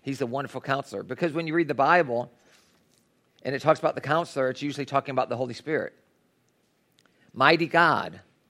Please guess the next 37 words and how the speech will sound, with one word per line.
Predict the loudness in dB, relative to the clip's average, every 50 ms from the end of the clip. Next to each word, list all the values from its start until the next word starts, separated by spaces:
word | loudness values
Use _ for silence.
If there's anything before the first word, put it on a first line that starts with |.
| _ _ _ _ _ _
When | -8 -4 -4
we | -4 0
think | 0 0 0
of | -2 -4
Jesus, | -2 -2 -2 -2 -2 -6 -8 -6 -4
a | 0
lot | 2 2 2 2
of | 0
times | -2 -6 -4 -4
we | -4
don't | -4 -4 -4 -4
think | _ -6 -6 -4 -6
of | -6
him | -4 -4 -4 -4 -4
as | -6 -8
being | _ -8 -8 -8 -8
mighty | -6 -6 -6 -6 -4
God. | -2 -2 0 0 0 -2 -4 -8 -10 -16 _ _ _ _ _ _
We | -10 -4
think | -4 -4 -2 -2
of | -4 -2
him | -2 -2 -2 -4
as | -10 -10
being | -10 -12 -10 -2
God's | 0 2 2 2 0 -4
Son. | -8 -4 -2 -2 -2 -2 -6 -10 -14 -20 -20 _ _ _ _ _ _ _ _ _ _
Eternal | -6 -6 -6 -8 -6 -4 -4 -2 -2 -4 -4
Father. | -6 _ _ -2 0 2 2 2 0 -2 -6 -14 -14 -18 -20 -20 _ _ -20 _ _ _ _ _ _ _ _ _ _ _ _ _ _ _ _ _ _
In | -8 2
that | 2 2 2 2
passage | 2 2 2 2 2 -2 -6 -6
is | -6 -10
talking | -4 -4 -4 -2 -2 0
about, | 2 2 2 2 0 -8 _ _ _ _ _ 0
that's | 0 0 0 0 -6
Jesus' | -10 -8 -6 -6 -6 -6 -8 -10 -8 -10 -12 -10
name. | -10 -10 -10 -10 -12 -16 -18 -20